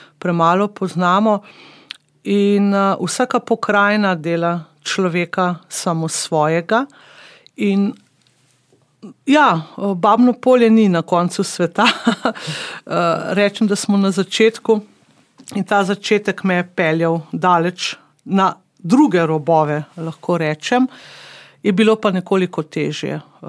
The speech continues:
ni bilo samo po sebi umevno, da gremo tam v osemdesetih letih, ne nazadnje oba z bratom,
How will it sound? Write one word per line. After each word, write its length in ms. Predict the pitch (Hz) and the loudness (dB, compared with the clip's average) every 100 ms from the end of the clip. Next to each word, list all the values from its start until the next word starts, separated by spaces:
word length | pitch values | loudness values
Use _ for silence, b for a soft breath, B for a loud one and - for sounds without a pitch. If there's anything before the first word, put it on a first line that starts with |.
| 139 | -10
ni 200 | 156 180 | -2 0
bilo 260 | 180 180 165 | 2 0 0
samo 400 | - 190 180 170 | -2 0 0 0
po 180 | - 185 | -4 -6
sebi 380 | - 196 170 190 | 0 0 2 2
umevno, 560 | 180 214 214 190 151 | 4 4 2 2 0
da 140 | 143 160 | -2 -4
gremo 320 | 170 160 156 | -2 0 -2
tam 320 | - 156 160 | -2 -2 0
v 120 | 156 - | -2 -2
osemdesetih 880 | 175 - 180 165 - 170 - 160 - | -2 -2 -4 -4 -6 -10 -6 -8 -4
letih, 500 | 170 170 196 180 - B B B B | -4 -2 -2 -4 -6 B B B B
ne 160 | - 180 | 0 2
nazadnje 840 | 175 165 180 170 175 175 170 165 | 2 2 2 2 0 -2 -2 -4
oba 380 | - 160 180 170 | -6 -2 2 2
z 120 | 165 156 | 0 -4
bratom, 640 | 165 156 156 - 175 170 | 0 0 0 -2 -2 -2